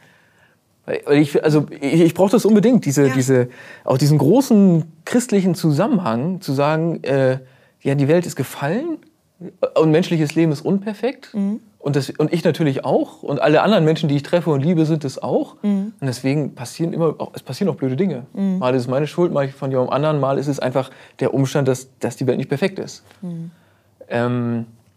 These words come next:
Speaker 1: ja, mir, mir hilft das. Weißt du, sozusagen, so wie die Bibel das beschreibt, einfach damit ich das dann auch benennen kann. Das und das fällt in diese Kategorie. Schuld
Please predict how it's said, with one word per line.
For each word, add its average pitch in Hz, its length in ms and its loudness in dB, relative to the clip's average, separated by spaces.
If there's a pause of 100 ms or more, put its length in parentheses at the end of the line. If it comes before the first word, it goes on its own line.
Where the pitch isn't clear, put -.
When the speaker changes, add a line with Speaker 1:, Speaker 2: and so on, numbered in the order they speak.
(1400)
Speaker 1:
ja, 120 100 -4
mir, 139 160 2
mir 156 100 4
hilft 240 220 2
das. 120 300 -2
Weißt - 1040 -4
du, - 20 2
sozusagen, 170 300 2
so 151 180 0
wie 165 60 2
die 151 100 0
Bibel 190 220 2
das 156 100 0
beschreibt, 165 640 -2
einfach 156 380 -4 (240)
damit 143 260 2
ich 214 120 2
das 214 180 -2
dann 196 400 0 (340)
auch - 140 -12
benennen 190 320 0
kann. 113 280 -12 (240)
Das 156 200 -2
und 139 100 -2
das 170 160 -2
fällt 170 220 -2
in 170 80 -2
diese 156 160 -4
Kategorie. 151 580 -2 (1200)
Schuld 131 580 -2